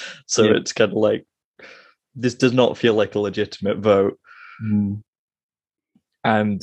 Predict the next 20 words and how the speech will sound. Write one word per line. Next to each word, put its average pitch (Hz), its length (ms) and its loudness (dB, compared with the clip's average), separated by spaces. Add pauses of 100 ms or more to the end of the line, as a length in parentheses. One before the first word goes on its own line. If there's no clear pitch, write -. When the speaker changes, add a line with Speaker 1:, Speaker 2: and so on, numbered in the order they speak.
(120)
Speaker 1:
they 117 240 4
say 120 180 6
that 110 180 2
there's, 104 200 0
like, 104 240 -4
pro-Russian 101 1080 -4 (720)
majorities 107 920 4
in 104 100 -2
the 101 80 -2
region 101 400 -4
that 104 240 0
they 104 100 4
would 104 200 -2
plan 104 400 2
to 101 320 0 (260)
make 107 440 0
part 101 300 2
of 95 240 -2
new 104 380 -2
Russia, 113 580 0